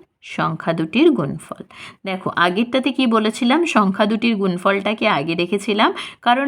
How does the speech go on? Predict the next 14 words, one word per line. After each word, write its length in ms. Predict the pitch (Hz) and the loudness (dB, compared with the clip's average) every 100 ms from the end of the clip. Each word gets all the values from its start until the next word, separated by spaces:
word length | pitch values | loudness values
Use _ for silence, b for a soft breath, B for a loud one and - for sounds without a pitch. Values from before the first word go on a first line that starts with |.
| - | 0
ওখানে 420 | 202 202 320 254 190 - B | -2 0 4 4 4 0 B
অপর 340 | 208 214 277 359 - | -4 0 2 2 4
সংখ্যাটা 400 | 220 190 190 247 | 0 0 -2 2
বের 180 | 349 226 185 | 4 2 2
করতে 200 | 156 - 165 | -4 0 0
হচ্ছিল। 320 | 151 - 131 - B B | 0 -4 -6 -8 B B
তাহলে 180 | 233 269 | 0 2
এদিকে 220 | 254 247 262 | 4 2 2
বাম 220 | 226 226 226 | 4 4 2
দিকে 200 | 233 262 | 2 0
থাকলে 360 | 269 247 311 427 262 | 0 -2 0 0 0
আমার, 200 | 226 220 226 - | 0 0 -2 -10
উম, 280 | 392 180 180 190 - | -8 -8 -8 -8 -4
সমাধানটা 440 | 208 196 190 202 | -2 0 -2 -2